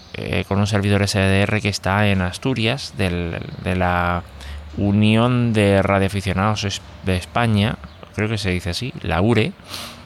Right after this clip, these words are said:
Y otra que es la que voy a enseñar, la que voy a enseñar en un momento, eh, la hice con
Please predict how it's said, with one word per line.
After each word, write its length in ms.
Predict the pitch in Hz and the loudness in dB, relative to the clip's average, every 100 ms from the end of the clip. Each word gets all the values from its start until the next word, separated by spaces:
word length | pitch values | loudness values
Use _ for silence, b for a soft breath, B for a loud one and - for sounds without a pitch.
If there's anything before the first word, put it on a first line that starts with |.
| B - - - - - - - - - - - - | B -20 -20 -20 -20 -20 -20 -20 -20 -20 -18 -10 -2
Y 480 | 147 135 131 127 - - | 2 4 4 2 -2 -4
otra 560 | 104 147 - 139 139 139 | 0 0 2 2 2 0
que 120 | 120 | -4
es 140 | 113 | 0
la 80 | 117 | -2
que 140 | - | 0
voy 140 | 107 110 | 2 2
a 40 | |
enseñar, 600 | 107 107 101 107 104 101 | 0 0 2 2 2 -2
la 160 | 101 98 | -4 -2
que 80 | 101 | 0
voy 80 | 104 | -2
a 40 | |
enseñar 240 | 101 92 92 | 0 0 0
en 100 | 98 | 2
un 80 | |
momento, 420 | 98 101 113 180 - B B B B B - | 2 2 2 0 -4 B B B B B -2
eh, 220 | 107 104 | 2 4
la 160 | 98 95 | 4 4
hice 300 | 101 104 113 | 2 0 -2
con 320 | - 98 101 | 2 2 2